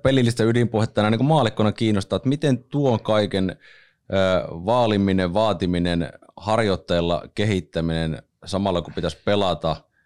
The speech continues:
ja voittaa, niin kerro vähän vielä tuosta teidän tiimin,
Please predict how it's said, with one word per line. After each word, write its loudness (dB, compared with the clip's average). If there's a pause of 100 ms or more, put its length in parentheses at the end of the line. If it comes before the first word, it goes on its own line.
(1160)
ja -4
voittaa, -2
niin -4
kerro -2
vähän 0
vielä 0
tuosta -6
teidän -2
tiimin, -4